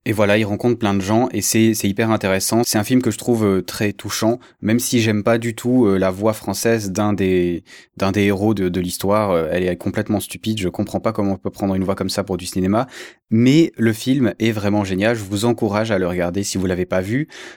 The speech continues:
Euh, je suis aussi un grand fan de Sofia Coppola, hein, qui a fait pas mal de films, dont, euh, Virgin Suicide, euh,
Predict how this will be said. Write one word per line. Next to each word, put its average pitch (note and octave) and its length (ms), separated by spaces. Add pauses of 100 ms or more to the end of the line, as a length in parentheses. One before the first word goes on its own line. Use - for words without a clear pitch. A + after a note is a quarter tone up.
(120)
Euh, G#2+ 80
je G2+ 80
suis - 160
aussi A2+ 240
un B2+ 100
grand A2+ 220
fan C3 480
de G2+ 120
Sofia A2+ 380
Coppola, G#2+ 420
hein, G#2 120
qui - 160
a G2+ 40
fait G#2 140
pas G#2+ 140
mal A2 180
de G2+ 80
films, B2 360
dont, G#2+ 300
euh, F#2 100
Virgin G2+ 360
Suicide, G2 560
euh, F2 240